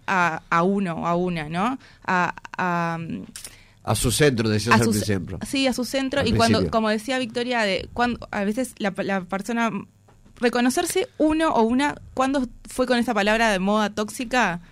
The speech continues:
Speaker 1: ¿no?
Speaker 2: Sí.
Speaker 1: Porque cuando uno se revisa y dice, "Pa, mirá", poder, tener la capacidad de revisarnos, me parece que eso es como
Speaker 2: La
Speaker 1: re
Speaker 2: propia
Speaker 1: import-
Speaker 2: toxicidad.
Speaker 1: Sí, las próxim-, los, los mambos de uno, ¿no? Que muchas veces no, no paramos a mirarnos a nosotros y decir, "Ta, sí, mirá,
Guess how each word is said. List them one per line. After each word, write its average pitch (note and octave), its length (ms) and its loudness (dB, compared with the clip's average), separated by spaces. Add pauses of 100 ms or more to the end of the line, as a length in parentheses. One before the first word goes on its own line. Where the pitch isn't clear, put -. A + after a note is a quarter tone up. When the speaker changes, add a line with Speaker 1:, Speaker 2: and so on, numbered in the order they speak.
Speaker 1:
¿no? G3 300 -2
Speaker 2:
Sí. A3 60 0
Speaker 1:
Porque G#3+ 220 2
cuando G#3+ 220 2
uno D4+ 120 0
se C#4 140 -2
revisa A3+ 380 0
y G3 60 -2
dice, G#3 200 -4
"Pa, A#3+ 180 0
mirá", G3+ 440 2 (580)
poder, A#3+ 240 0 (180)
tener D4 220 2
la F#4 120 2
capacidad A#3+ 500 2
de B3+ 60 4
revisarnos, F3 760 0
me F#3+ 120 0
parece A3+ 260 0
que A3 80 -2
eso A#3+ 140 -2
es A#3 60 -6
como G3+ 460 2
Speaker 2:
La C#3 200 4
Speaker 1:
re B2 60 0
Speaker 2:
propia F3 300 8
Speaker 1:
import- E3 120 6
Speaker 2:
toxicidad. A2+ 640 2 (160)
Speaker 1:
Sí, D#4 240 0
las C#4+ 180 4
próxim-, F4+ 380 -4
los, B3 240 -6
los A#3+ 180 2
mambos F4 320 2
de A#3 120 2
uno, A3 440 0 (240)
¿no? G3+ 320 0
Que A#3+ 100 0
muchas C4 260 2
veces C#4+ 200 0
no, C4 280 2
no B3 160 0
paramos B3 440 2
a G3+ 60 -2
mirarnos F#3 680 -4
a F#3+ 100 -2
nosotros F3+ 520 -4
y E3+ 60 -4
decir, E3+ 360 -6
"Ta, G#3 200 2
sí, G3+ 240 -6
mirá, G3 320 0